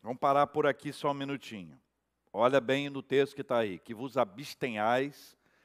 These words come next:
da prostituição." Sabe o que que é a, se abster no seu original? Ficar distante. Ficar distante.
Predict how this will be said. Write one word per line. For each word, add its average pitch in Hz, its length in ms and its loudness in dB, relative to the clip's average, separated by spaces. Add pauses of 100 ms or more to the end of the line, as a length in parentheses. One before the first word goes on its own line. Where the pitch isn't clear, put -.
(220)
da 107 180 -2
prostituição." 139 1300 -8 (1700)
Sabe 151 200 -2
o - 20 -20
que 190 100 2
que 175 160 2
é 113 380 4
a, 98 400 -2
se - 160 -4
abster 139 600 0
no 110 140 -14
seu 98 580 -8
original? 110 880 -2 (600)
Ficar 165 320 2
distante. - 680 -6 (2750)
Ficar - 260 0
distante. 135 500 -4